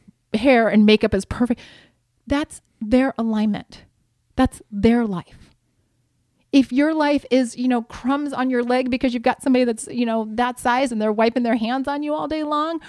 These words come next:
or, you know what, you're processing paperwork because your job required you to look at twenty reports today, that's you. Embrace your life, embrace your choices, and become empowered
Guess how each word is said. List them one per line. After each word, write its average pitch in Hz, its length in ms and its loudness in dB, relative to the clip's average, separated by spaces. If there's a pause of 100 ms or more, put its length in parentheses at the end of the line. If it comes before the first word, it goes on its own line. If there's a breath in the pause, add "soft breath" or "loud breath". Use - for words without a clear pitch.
(280 loud breath)
or, 262 220 2
you 247 240 -2
know 262 140 2
what, 269 220 0
you're 262 100 2
processing 269 580 -4
paperwork 285 640 -2 (320 loud breath)
because 262 440 0
your 262 220 2
job 247 480 0
required 262 520 0
you 269 80 0
to 254 80 0
look 247 180 0
at 240 140 -6
twenty 277 280 0
reports 262 520 -2
today, 349 420 -2 (840)
that's 311 460 -6
you. 262 760 4 (880)
Embrace 277 580 2
your 262 300 -2
life, 214 360 -4 (280 loud breath)
embrace 262 760 -2
your 240 220 0
choices, 262 640 -2
and 240 160 0
become 277 300 -2
empowered 269 760 0